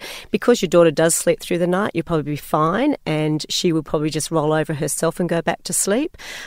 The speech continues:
Um, it depends on whether the nine-month-old, he's just going through that little bit of separation anxiety stage at this stage. So you might find that waiting a little bit longer until he's a little bit calmer might be the best thing to do. But I know that toddlers do quite,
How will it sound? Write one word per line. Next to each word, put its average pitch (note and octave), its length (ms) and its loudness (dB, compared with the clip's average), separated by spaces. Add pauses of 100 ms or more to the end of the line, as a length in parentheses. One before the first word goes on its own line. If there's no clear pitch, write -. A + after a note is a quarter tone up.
(140)
Um, D#3+ 360 0
it A#2 120 2
depends F3 340 0
on D#3 80 2
whether D3+ 180 0
the C#3+ 120 -2
nine-month-old, D3 600 0
he's D3+ 160 -2
just - 160 -8
going D3+ 160 -2
through - 140 -8
that - 180 -4
little D#3 140 -4
bit D3+ 120 -6
of D3 60 -6
separation D#3 560 -2
anxiety D#3 500 -2
stage D#3 420 0
at - 60 -10
this D#3+ 140 -4
stage. E3+ 500 -2
So - 140 -2
you E3 180 2
might E3 320 0
find D#3+ 480 0
that D3 180 0 (520)
waiting G3 460 2
a D#3+ 40 2
little E3+ 240 0
bit E3+ 200 -2
longer E3 320 4
until D#3 320 0
he's E3 380 0
a E3+ 40 -2
little D#3+ 140 0
bit - 160 -8
calmer F3+ 540 0 (280)
might D#3+ 240 0
be D#3 60 -2
the D3 140 -12
best D#3 200 -2
thing D3+ 160 -2
to D3 100 -8
do. G#3 240 2 (220)
But A3+ 100 2
I A3 120 6
know A#3 260 2
that G#3+ 180 -2
toddlers G3 360 0
do G3 120 2
quite, F3+ 420 0